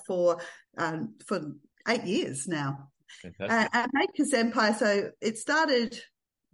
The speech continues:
Speaker 1: yeah, about ten years ago. It's an Adelaide-based company and a three D education technology company. So the premise is that we've developed really easy to use three D modelling software for the primary and middle school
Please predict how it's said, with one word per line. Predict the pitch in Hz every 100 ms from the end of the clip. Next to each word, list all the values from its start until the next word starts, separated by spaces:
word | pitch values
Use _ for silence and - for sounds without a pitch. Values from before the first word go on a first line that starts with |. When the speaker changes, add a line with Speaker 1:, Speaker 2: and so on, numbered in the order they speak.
| -
Speaker 1:
yeah, | 220 339 254
about | 233 403 -
ten | 240 254 220
years | 202 202
ago. | - 165
It's | 170 262 269
an | -
Adelaide-based | 208 220 233 190 180 180 180 - - - 185 170 -
company | - 165 175 180 269 359 - - - -
and | 196 196 196 185 -
a | 202
three | 214 269 277 254
D | 226 208 208 -
education | 202 - - 190 185 180
technology | - 180 170 170 170 180
company. | - 156 143 143 135
So | - 185
the | -
premise | - 285 269 247 -
is | 202 202
that | 190 175
we've | 185
developed | 190 185 185 190 175 196
really | 240 269
easy | 185 208 214 196
to | - -
use | 185 185 180 180
three | - 190 175
D | 175
modelling | 170 180 185 214 220
software | 214 226 - - 269 359 - - -
for | 233
the | 226
primary | - 202 196 202 196
and | 165 170 175
middle | 208 226
school | - - 220 214